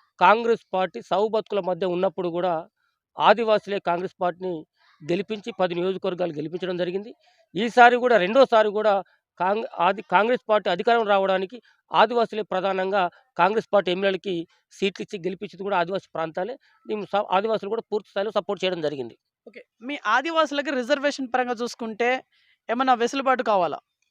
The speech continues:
Speaker 1: ఆదివాసులకు రిజర్వేషన్ పరంగా వెసులుబాటు అంటే ఆదివాసులకి ఐదో షెడ్యూల్ ప్రాంతంలో సపరేట్‌గా గెజెట్ ప్రకారం షెడ్యూల్ గ్రామాలు ఉంటే వాటికి హండ్రెడ్ పర్సెంట్ రిజర్వేషన్ ఇవ్వాలి.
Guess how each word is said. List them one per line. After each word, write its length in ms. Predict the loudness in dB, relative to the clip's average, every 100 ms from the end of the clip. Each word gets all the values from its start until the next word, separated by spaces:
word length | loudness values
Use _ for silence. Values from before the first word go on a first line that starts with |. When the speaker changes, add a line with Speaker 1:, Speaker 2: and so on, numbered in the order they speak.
| _ _ _ _ _ _ _ _ _ _ _ _ _ 0
Speaker 1:
ఆదివాసులకు 760 | 0 2 0 0 0 -4 -4
రిజర్వేషన్ 540 | -6 -2 -2 -2 -4 -6
పరంగా 340 | -4 -4 -2 -4
వెసులుబాటు 600 | -4 -8 -2 0 0 -4
అంటే 160 | -4
ఆదివాసులకి 840 | -2 -2 -2 -2 -4 -4 -10 -10 -16 _ _ _ _ _ _ -6
ఐదో 280 | -4 -2 -4
షెడ్యూల్ 400 | -4 -6 -6 -8
ప్రాంతంలో 580 | -6 -8 -6 -8 -6 -6 -6 _ _ _ _ _ _ _ _ -8
సపరేట్‌గా 600 | -8 -2 -2 0 0 2 0 -8 _ -4
గెజెట్ 380 | -4 -2 -6 -8
ప్రకారం 460 | -4 -4 -2 -4 -6
షెడ్యూల్ 420 | -8 -8 -6 -8
గ్రామాలు 460 | -4 0 0 0 -2
ఉంటే 240 | -4 -6 -4
వాటికి 280 | -4 -4
హండ్రెడ్ 260 | -6 -6 -6
పర్సెంట్ 320 | -6 -6 -6
రిజర్వేషన్ 460 | -6 -8 -10 -8 -4
ఇవ్వాలి. 320 | 0 0 -2